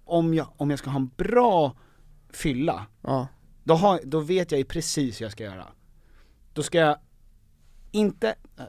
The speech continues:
Speaker 1: jag vet inte om alla har det så här, men det här är ju liksom en s-, min, min, eh, vad heter det? Checkpoint list.
Speaker 2: Mm, mm.
Speaker 1: Mm. Jag ska inte äta på ett tag, sen ska jag dricka en Resorb,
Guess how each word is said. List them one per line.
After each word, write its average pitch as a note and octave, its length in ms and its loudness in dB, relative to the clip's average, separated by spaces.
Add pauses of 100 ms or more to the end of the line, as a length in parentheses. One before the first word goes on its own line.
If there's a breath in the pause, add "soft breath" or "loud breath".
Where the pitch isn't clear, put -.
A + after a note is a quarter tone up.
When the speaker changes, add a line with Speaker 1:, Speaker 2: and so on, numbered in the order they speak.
Speaker 1:
jag C#3+ 100 -4
vet G3 120 0
inte D#3+ 120 4
om A#2 120 -2
alla B2 280 -2
har A#2 140 -4
det F#2+ 60 -12
så G2 60 -16
här, - 60 -14
men A#2+ 300 -8
det C#3 100 -8
här D#3 140 0
är C#3 80 2
ju A#2+ 100 -2
liksom G#2+ 460 -8 (340)
en A#2+ 280 -6 (120)
s-, - 320 -16 (180)
min, C3+ 520 4
min, D3 500 0
eh, G#2 300 6
vad A2+ 100 0
heter B2+ 220 -8
det? D#2 120 -12 (360)
Checkpoint - 840 -4
list. - 220 -14
Speaker 2:
Mm, D3 260 0 (100)
mm. D#3+ 160 0
Speaker 1:
Mm. C#3+ 200 0 (1120 loud breath)
Jag A#2+ 100 -12
ska - 80 0
inte E3+ 140 4
äta G3+ 220 6
på - 80 2
ett - 60 4
tag, C3+ 240 -4 (360)
sen C3+ 120 -10
ska - 80 -4
jag D#3+ 60 0
dricka C#3+ 420 2 (100)
en C#3 140 0
Resorb, C#3 500 -2